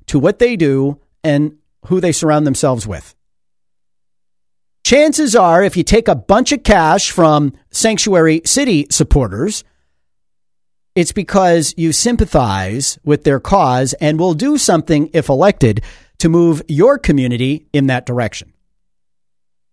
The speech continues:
You're gonna complain about the mayor not attending a non-public session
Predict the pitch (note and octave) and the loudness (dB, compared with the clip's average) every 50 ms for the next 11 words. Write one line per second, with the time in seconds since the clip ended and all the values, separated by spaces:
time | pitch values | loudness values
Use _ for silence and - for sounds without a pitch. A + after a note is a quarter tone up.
0 | _ _ _ _ _ _ _ _ _ _ _ _ _ _ _ _ _ _ _ _ | _ _ _ _ _ _ _ _ _ _ _ _ _ _ _ _ _ _ _ _
1 | _ _ _ _ _ _ _ _ _ _ _ _ _ _ _ _ _ _ _ _ | _ _ _ _ _ _ _ _ _ _ _ _ _ _ _ _ _ _ _ _
2 | _ _ _ _ _ _ _ _ _ _ _ _ _ _ _ - D3+ F#3 G#3 C#4 | _ _ _ _ _ _ _ _ _ _ _ _ _ _ _ 4 4 6 6 6
3 | C4+ A#3+ - G#3+ F#3+ - - G#3 A#3+ B3 A#3 F#3+ G#3 G#3 - - C#3 C3 B2+ C3+ | 6 6 4 4 4 4 4 4 4 4 4 4 4 4 4 2 2 2 4 4
4 | D3 F3+ A3 A#3 A3 G3 F#3+ F3+ D#3+ C#3+ - - F3 G3+ G#3 G#3+ E3+ C#3 C3 C3 | 4 4 4 4 4 4 4 4 2 0 0 0 0 0 2 0 0 0 0 0
5 | B2 C3 D3+ F#3 G#3 - F3 G3 F3 F3 C#3 - - - D3+ D#3+ - - A#3+ B3 | 0 0 0 -2 0 0 0 0 0 0 -2 -2 -2 -2 0 0 0 0 -2 -2
6 | B3 A#3 | -4 -4